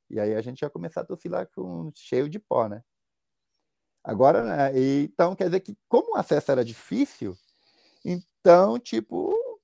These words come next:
é, quem ia era só os forrozeiros, porque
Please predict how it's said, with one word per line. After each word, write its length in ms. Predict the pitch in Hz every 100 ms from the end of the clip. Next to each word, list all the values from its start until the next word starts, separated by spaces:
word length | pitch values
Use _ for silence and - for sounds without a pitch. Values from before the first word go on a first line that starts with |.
| _ -
é, 220 | - 127 -
quem 300 | 196 160 127 127
ia 260 | 143 202 392 -
era 160 | 143 120
só 160 | -
os 60 | -
forrozeiros, 720 | 113 131 494 494 123 104 139
porque 760 | - - 104 98 95 92 87